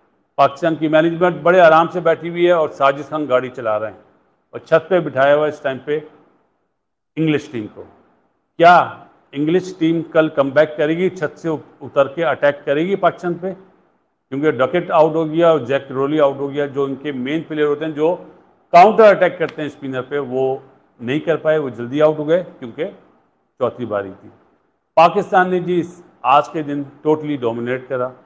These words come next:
एक टाइम पे ऐसा लगा जहाँ पे एक सौ पच्चीस पे पाँच आउट थे कि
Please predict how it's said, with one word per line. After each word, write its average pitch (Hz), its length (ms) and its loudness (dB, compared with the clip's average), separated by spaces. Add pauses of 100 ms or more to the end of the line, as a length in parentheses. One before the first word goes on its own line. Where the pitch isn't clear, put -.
(720)
एक 175 200 -2
टाइम 156 180 -2
पे 147 120 -4
ऐसा 139 200 -2
लगा 139 400 -2 (280)
जहाँ 120 280 -2
पे 131 260 -6 (380)
एक 127 140 -14
सौ 151 100 -4
पच्चीस 139 380 -10
पे 151 160 -6
पाँच 127 320 -4
आउट 127 280 -4
थे 127 100 -8 (720)
कि 117 420 -6